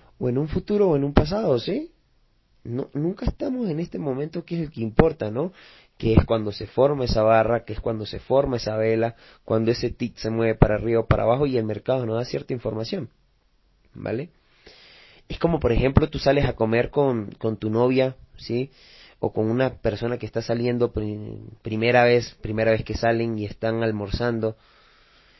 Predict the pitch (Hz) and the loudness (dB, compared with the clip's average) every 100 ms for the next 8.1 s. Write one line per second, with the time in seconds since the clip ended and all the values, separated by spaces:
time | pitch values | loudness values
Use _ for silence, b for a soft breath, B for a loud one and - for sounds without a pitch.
0 | b b b _ 120 110 110 117 113 101 | b b b _ -2 0 2 4 4 4
1 | 113 117 107 101 120 113 110 110 113 - | 2 2 0 0 4 6 6 4 2 0
2 | - - _ _ _ - - - - 120 | -8 -18 _ _ _ -8 -6 2 4 4
3 | 110 113 110 107 117 110 110 110 107 110 | 0 -2 -2 -4 -2 0 2 2 4 4
4 | 110 110 110 107 110 B B B B B | 4 0 -2 -4 -8 B B B B B
5 | - 117 117 113 107 107 104 107 113 104 | -8 -4 -2 -4 -4 -2 -2 -2 -2 0
6 | 110 117 - 123 110 107 131 139 - 120 | 2 6 6 6 0 0 0 0 0 0
7 | 147 180 - 113 117 113 107 - 110 113 | 0 -4 -8 -6 -4 -4 -6 -8 -4 -4
8 | 113 | -4